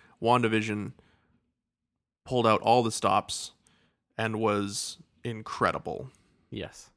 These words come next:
Speaker 1: And, and exceeded every single one of my expectations. So,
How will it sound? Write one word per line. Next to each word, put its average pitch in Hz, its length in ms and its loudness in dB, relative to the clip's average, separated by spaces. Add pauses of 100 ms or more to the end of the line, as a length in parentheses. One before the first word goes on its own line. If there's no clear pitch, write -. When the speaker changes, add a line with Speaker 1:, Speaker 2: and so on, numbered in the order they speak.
(160)
Speaker 1:
And, 101 280 -6
and 104 240 -4
exceeded 127 720 0
every 123 320 4
single 110 320 -2
one 107 120 0
of 104 60 -2
my 101 140 0
expectations. - 840 -8 (1000)
So, 104 640 2